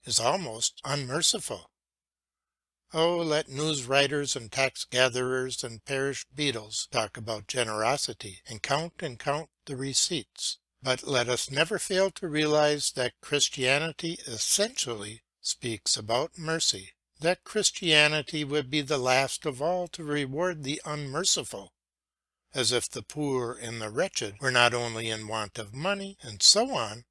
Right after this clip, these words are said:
but were also excluded from the highest power of all, that of being able to show mercy, because they are not able to be generous, charitable, and benevolent. But one preaches and preaches,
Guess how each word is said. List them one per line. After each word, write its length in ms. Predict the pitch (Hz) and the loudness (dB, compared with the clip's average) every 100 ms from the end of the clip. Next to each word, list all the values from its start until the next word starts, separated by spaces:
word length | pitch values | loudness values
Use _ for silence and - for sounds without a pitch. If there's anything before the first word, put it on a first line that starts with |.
| - | -2
but 220 | 120 117 | 0 2
were 180 | 110 113 | 2 6
also 520 | 123 120 - 123 120 - | 6 6 2 0 -4 -2
excluded 920 | 131 - - - - 220 175 117 123 | -2 2 2 2 -2 -2 -2 -6 -6
from 280 | 165 170 175 | -4 -2 -4
the 80 | |
highest 600 | 147 - 147 185 214 - - | -8 0 2 2 2 -2 -2
power 440 | - 113 117 120 120 | -4 -2 0 0 0
of 160 | 120 | 0
all, 380 | 139 202 147 - _ - | 2 2 0 -8 _ -8
that 260 | 113 117 120 | 2 2 2
of 200 | 113 107 | -2 -6
being 260 | 120 113 | -6 -4
able 300 | 113 143 175 | -2 -2 -2
to 180 | 208 226 | -8 -4
show 280 | - 185 185 | -2 -2 -4
mercy, 520 | 170 202 214 139 101 - | -4 -2 0 -2 -4 -6
because 400 | 127 131 123 101 | -2 0 0 0
they 140 | 117 | 0
are 100 | 113 | 0
not 260 | 113 113 117 - | -2 -4 -6 -2
able 320 | 127 131 135 | 0 0 -4
to 140 | 131 | -8
be 180 | 120 139 | -10 -8
generous, 680 | 110 147 147 104 107 - - | -4 -2 -2 -4 -6 -6 -6
charitable, 640 | - 165 202 - 101 95 _ | 0 0 0 -4 -10 -12 _
and 220 | 143 117 | -10 -8
benevolent. 600 | 104 113 127 147 113 98 _ - - _ _ _ _ _ | -8 -4 -4 -4 -6 -10 _ -20 -20 _ _ _ _ _
But 240 | 156 190 220 | -2 0 0
one 240 | 135 151 165 | -2 -2 -2
preaches 440 | 160 151 - 151 | -6 -6 -4 -2
and 140 | 120 104 | -4 -4
preaches, 520 | 170 196 113 143 | -6 -4 -4 -4